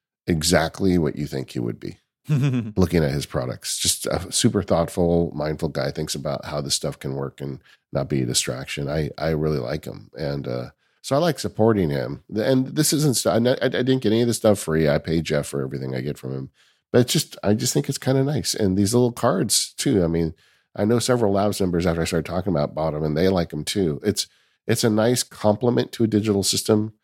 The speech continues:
Speaker 1: I think Jeff sells it as, like, this could be your whole task system. You know, you just fill 'em out, and then you have, like, cards to carry things over. And I think it quickly becomes kind of, um,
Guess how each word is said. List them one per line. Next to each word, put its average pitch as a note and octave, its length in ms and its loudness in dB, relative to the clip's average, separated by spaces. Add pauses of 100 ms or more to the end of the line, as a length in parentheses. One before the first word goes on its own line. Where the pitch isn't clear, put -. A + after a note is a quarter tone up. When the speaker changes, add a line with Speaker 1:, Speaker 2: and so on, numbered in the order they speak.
(320)
Speaker 1:
I G#2+ 80 -2
think C#3 180 2
Jeff A#2 240 -2
sells G#2+ 460 2
it D#2 320 -2
as, C#2 420 0
like, D2 280 -2
this F#2+ 160 2
could F2 200 0
be D#2 140 2
your D2+ 180 2
whole C#2+ 200 0
task - 380 -6
system. E2 540 -2 (340)
You F#2 140 2
know, D2 260 0 (360)
you F2 100 0
just D#2+ 180 0
fill D#2 220 2
'em D2 120 2
out, C#2+ 320 0
and C#2 260 -4
then C#2+ 140 0
you D2 100 0
have, D2 220 -4
like, C#2 200 -6
cards D2+ 380 -6
to C#2 80 -10
carry D2 320 -8
things C#2 260 -6
over. C#2+ 300 -4
And B1+ 120 -8
I F2+ 120 -2
think F2+ 220 -2
it C#2+ 100 -8 (180)
quickly E2+ 340 2
becomes C2+ 440 -4
kind D2+ 240 -4
of, C2 180 -4
um, B1 280 -6